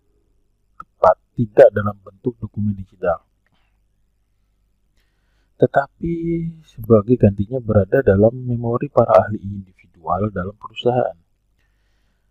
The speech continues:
Sistem jaringan pengetahuan memberikan direktori secara online dari para ahli korporat dan profil mereka, dengan perincian mengenai pengalaman kerja mereka,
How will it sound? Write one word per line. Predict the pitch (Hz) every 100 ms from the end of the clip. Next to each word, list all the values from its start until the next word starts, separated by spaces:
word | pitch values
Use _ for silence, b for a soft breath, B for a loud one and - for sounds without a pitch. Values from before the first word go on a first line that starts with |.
| _ _ _
Sistem | - - 202 170
jaringan | 117 113 113 -
pengetahuan | 113 - 113 131 151
memberikan | 127 110 110 110
direktori | 101 95 - 139 -
secara | _ 101 78 -
online | 85 78 - _ -
dari | 92 98 143
para | 110 101 85
ahli | 95 -
korporat | 90 - 85 101 -
dan | - 101
profil | - 107 - 110
mereka, | 117 131 120 - - _ _ _ _ _ _ _ _ -
dengan | 113 151
perincian | 135 127 123 - 139
mengenai | 127 120 113
pengalaman | 113 107 98 98
kerja | - 92 90
mereka, | 90 120 - - 160